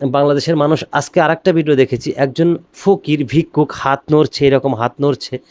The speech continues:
আসলে এটা বাকরুদ্ধকর একটা কথা, মানে অটোমেটিক্যালি জবান বন্ধ হয়ে যায়। যখন ভিডিওগুলো সামনে আসে তখন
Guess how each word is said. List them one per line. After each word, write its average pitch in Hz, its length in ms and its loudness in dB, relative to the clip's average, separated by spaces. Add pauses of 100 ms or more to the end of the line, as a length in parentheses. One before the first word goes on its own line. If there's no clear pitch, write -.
(360)
আসলে 151 260 0
এটা 143 380 0
বাকরুদ্ধকর 135 760 -2
একটা 127 280 -4
কথা, 123 300 -4 (440)
মানে 127 300 0 (240)
অটোমেটিক্যালি 175 680 0
জবান 151 360 0
বন্ধ 147 240 -2
হয়ে 117 200 0
যায়। 95 240 -4 (580)
যখন 127 280 -2
ভিডিওগুলো 135 420 2
সামনে 135 400 -2
আসে 139 240 -2
তখন 160 380 0